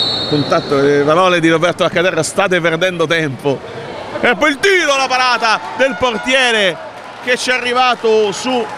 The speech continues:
Maglione, Sforza ha parato nuovamente, finora inviolata la porta di Sforza. Veramente, eh, spieghiamo questa cosa, Roberto e,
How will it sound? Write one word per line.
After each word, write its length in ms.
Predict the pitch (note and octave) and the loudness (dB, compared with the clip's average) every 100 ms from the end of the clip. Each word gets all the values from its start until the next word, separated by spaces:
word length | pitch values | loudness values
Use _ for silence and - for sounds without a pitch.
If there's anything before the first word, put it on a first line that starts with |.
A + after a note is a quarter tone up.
| F#3 | -4
Maglione, 680 | B3+ C4 C4+ A#3+ G#3 F3 - - - - | -2 2 2 2 2 -2 -4 -10 -12 -12
Sforza 520 | - - C4+ B3 - | -6 -2 0 0 0
ha 20 | A3 | 0
parato 420 | A#3 A#3+ A#3 G#3+ | 2 2 2 2
nuovamente, 640 | A3 A3+ A3+ G#3+ F#3 E3 - - - - | 0 2 0 0 0 -2 -2 -18 -18 -8
finora 500 | F3+ G3 A3+ G#3+ G3+ | 0 2 4 2 0
inviolata 760 | A3 A3+ B3 G#3+ D3+ C#3 C#3+ C3+ - - - | -2 0 0 2 0 0 -2 -4 -10 -20 -12
la 120 | D3 | -4
porta 600 | D#3+ F3 D3+ G3 E3 D#3+ D3+ - - - - | 0 0 -2 0 2 2 -2 -12 -18 -16 -6
di 220 | C#3+ F#3 - | 0 0 -2
Sforza. 600 | - - F#3+ F#3 - D#3+ | -6 0 0 0 0 -2
Veramente, 360 | E3+ D#3+ C#3 - - - F3+ | -2 -2 -2 -4 -14 -2 0
eh, 280 | F3+ F3+ F3 | 2 4 2
spieghiamo 420 | E3+ - A#3+ A#3+ | 0 -4 0 2
questa 220 | A3+ F#3+ F#3 | 0 0 0
cosa, 320 | E3 D3+ C#3+ - - - - - - | 0 0 -4 -8 -16 -16 -12 -10 -2
Roberto 720 | E3+ F#3+ B3 A#3 - G3+ F#3+ | 0 0 0 0 0 2 2
e, 320 | - F3 F3 | 2 2 2